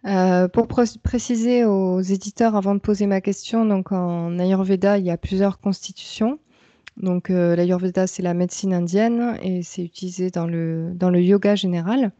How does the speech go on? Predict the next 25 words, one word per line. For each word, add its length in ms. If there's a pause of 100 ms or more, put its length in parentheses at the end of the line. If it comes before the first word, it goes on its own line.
(420)
Donc, 280
il 60
y 80
a 80
plusieurs 400
constitutions. 760
Est-ce 180
que 100
toi, 520 (100)
tu, 360
euh, 280
adaptes 640
tes, 360
ta 160
routine 500
et 140
tes 240
postures 460
du 100
yoga 340
en 80
fonction 320
de 60
ta 120
constitution ? 800